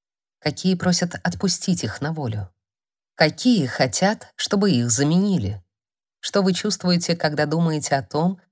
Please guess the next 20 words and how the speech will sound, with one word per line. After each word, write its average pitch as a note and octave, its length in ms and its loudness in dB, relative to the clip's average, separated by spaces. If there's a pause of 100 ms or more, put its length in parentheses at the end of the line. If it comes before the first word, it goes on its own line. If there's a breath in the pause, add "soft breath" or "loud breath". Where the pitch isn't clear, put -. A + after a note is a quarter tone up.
(540)
чтобы G3+ 280 2
отпустить F3+ 680 0
и E3 160 0
заменить F3+ 760 0
их? - 400 -10 (1000)
Когда F#3 460 6
вы G3+ 180 -2
ощутите, G3+ 920 -2
что A#3 240 0
значит G3+ 640 0
держать E3 640 2
историю G3+ 680 -4
и A#3 120 -2
наблюдать F#3+ 500 2
за E3 120 -2
её D3 260 0
уходом, G3+ 680 -2 (400 soft breath)
проявите G3+ 640 2
к - 80 -8
себе F3 480 -2